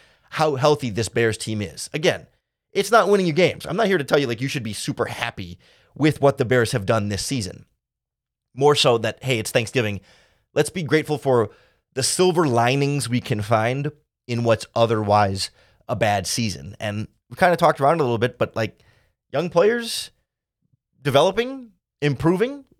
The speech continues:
Is it too much to say playing well, but maybe trending in the right direction? And some other things generally going well for this team on the field,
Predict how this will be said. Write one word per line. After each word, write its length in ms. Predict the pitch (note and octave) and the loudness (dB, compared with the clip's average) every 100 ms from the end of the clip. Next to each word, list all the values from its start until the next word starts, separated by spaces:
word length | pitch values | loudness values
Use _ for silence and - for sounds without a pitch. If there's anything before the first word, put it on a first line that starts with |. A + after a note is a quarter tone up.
| - | -2
Is 120 | D#3 | -2
it 100 | - | 0
too 160 | F#3+ F3 | -4 -8
much 300 | - F3 - | -2 -2 -2
to 80 | |
say 320 | D#3 E3 D3+ _ _ - | 0 0 0 _ _ -10
playing 460 | C#3 C#3+ E3+ F3+ | 0 2 2 -2
well, 240 | F#3 G#3 F#3+ | 0 0 0
but 140 | B2 | -2
maybe 320 | C3+ A2+ - _ - | -4 -8 -12 _ -6
trending 580 | A#2+ C3+ D#3 G3 G#3+ G3+ _ _ _ _ | -2 0 -2 -4 -8 -14 _ _ _ _
in 180 | F3 F#3 | -4 0
the 100 | E3 | 2
right 280 | D#3+ F#3 - | 4 2 0
direction? 440 | F3 D#3+ - G3+ | 0 0 0 -6
And 120 | G3 | -6
some 100 | F#3 | -4
other 80 | A3+ | -4
things 340 | B3 G3+ E3 - _ _ _ - | -2 -4 -4 -10 _ _ _ 0
generally 400 | E3 G3+ A3 F#3+ | 2 2 0 -2
going 320 | B2 D3+ D3+ | 2 2 4
well 180 | C#3+ D3+ | 4 4
for 100 | D3+ | 0
this 140 | C3 | -4
team 240 | - D3+ C3+ | -4 -2 0
on 140 | C3 | 0
the 80 | A#2 | -2
field, 420 | D3+ D#3 G#2+ G#2 | -2 0 0 -4